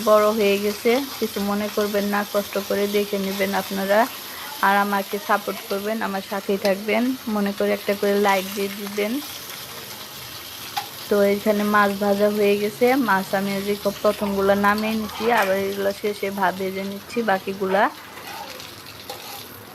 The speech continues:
তো মাছ তো দেখুন ভাজা হয়ে গেছে, এখন তরকারিটা রান্না করে নিব। সিম আলু দিয়ে আজকে হচ্ছে ফলি মাছ রান্না করব, ছোট ছোট ফলি মাছ। তো মাছ দেখুন উঠাতে যাই, উঠাতে পারি না।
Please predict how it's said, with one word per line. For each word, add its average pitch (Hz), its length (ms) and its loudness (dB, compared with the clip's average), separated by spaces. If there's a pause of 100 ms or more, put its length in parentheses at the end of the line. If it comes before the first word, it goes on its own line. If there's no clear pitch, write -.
(140)
তো - 140 -4
মাছ 196 240 4 (120)
তো 202 180 -2
দেখুন 208 420 -4
ভাজা 196 360 2
হয়ে 202 220 2
গেছে, 208 340 -2
এখন 202 300 0
তরকারিটা 202 560 0
রান্না 196 340 0
করে 196 280 -2
নিব। 202 240 -2 (760)
সিম 214 380 2
আলু 202 360 4
দিয়ে 214 260 2 (100)
আজকে 190 420 -2
হচ্ছে 196 360 -2
ফলি 208 320 0
মাছ 190 300 -2
রান্না 190 320 2
করব, 196 340 -2
ছোট 220 280 -2
ছোট 202 220 -4 (100)
ফলি 202 300 0
মাছ। 214 240 2 (1700)
তো 208 120 -2
মাছ 202 340 4
দেখুন 202 380 0
উঠাতে 202 400 2
যাই, 208 200 6
উঠাতে 208 400 -2
পারি 185 380 2
না। 196 140 -2